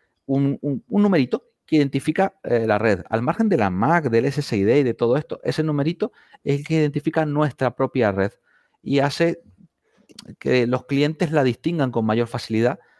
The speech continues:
a, evitando escuchar las de, las de otras redes que sean, que puedan ocasionar interferencia.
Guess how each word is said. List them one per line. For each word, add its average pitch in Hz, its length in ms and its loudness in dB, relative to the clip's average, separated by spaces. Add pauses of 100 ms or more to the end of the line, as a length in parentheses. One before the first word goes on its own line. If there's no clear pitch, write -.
(340)
a, 101 140 -6 (640)
evitando 156 500 0
escuchar 135 400 -2
las 120 220 -4
de, 110 840 2
las 113 260 -4
de 113 100 4
otras 135 460 0
redes 131 460 0
que - 120 -10
sean, 107 520 -2
que - 100 -14
puedan 123 180 0
ocasionar 110 320 -2
interferencia. 90 640 -6